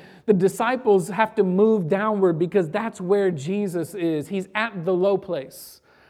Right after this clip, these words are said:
the place of the cross, the place of your sin, the place of your suffering, the place of your shame, the place of your greatest weakness. This is the promise of the mission that Jesus gives in the end. He says, "Behold, I will be with you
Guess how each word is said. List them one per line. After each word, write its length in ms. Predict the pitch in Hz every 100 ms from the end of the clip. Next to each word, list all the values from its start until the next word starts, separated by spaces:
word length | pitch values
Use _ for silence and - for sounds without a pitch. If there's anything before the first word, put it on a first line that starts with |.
| -
the 80 | 208
place 340 | - 269 277
of 100 | 247
the 80 | 190
cross, 520 | - 247 240 196 156
the 100 | 226
place 400 | - 254 269 269
of 100 | 247
your 140 | 202 190
sin, 440 | 196 277 240 202
the 60 | 185
place 400 | 190 262 269 262
of 80 |
your 140 | 202 196
suffering, 580 | - 262 240 208 185 156 - -
the 80 | 214
place 400 | - 269 285 262
of 100 | 208
your 140 | 196
shame, 480 | 185 - 254 254 208
the 80 | 185
place 420 | - 269 285 269
of 80 | 220
your 120 | 214
greatest 460 | 185 240 240 208 214
weakness. 460 | 233 214 180 165 - - -
This 280 | 285 320
is 120 | 302 226
the 120 | 269
promise 420 | - 285 302 262
of 140 | 254
the 60 | 226
mission 360 | 233 277 269 226
that 100 | 202
Jesus 460 | 233 269 269 254
gives 300 | - 277 247
in 100 | 226
the 160 | 220 262
end. 240 | 277 202 185 - -
He 100 | 277
says, 200 | 269 220
"Behold, 500 | 233 208 302 302 -
I 240 | 240 277 285
will 300 | 262 294 277
be 240 | 277 277
with 280 | 233 269 269
you 280 | 247 240